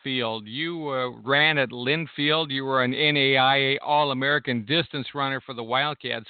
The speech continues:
But you're an Anchorage native. You attended Diamond High School up there.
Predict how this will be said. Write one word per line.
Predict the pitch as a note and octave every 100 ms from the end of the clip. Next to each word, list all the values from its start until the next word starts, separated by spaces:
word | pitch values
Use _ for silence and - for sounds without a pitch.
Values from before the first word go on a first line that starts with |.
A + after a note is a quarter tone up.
| _
But | G3 F#3+ - _ _ _ _ _
you're | G#3 B3
an | G#3 -
Anchorage | G3 G#3 - E3+ B2
native. | A#2+ C3+ C#3 A#2 G2+
You | A#2 B2+ B2
attended | A#2+ A2+ - D#3+ D3 C3+ G#2+
Diamond | C3 C#3 C#3+ B2+
High | A2 C#3 C#3+ -
School | - C3+
up | C3+ C3
there. | C#3+ C3+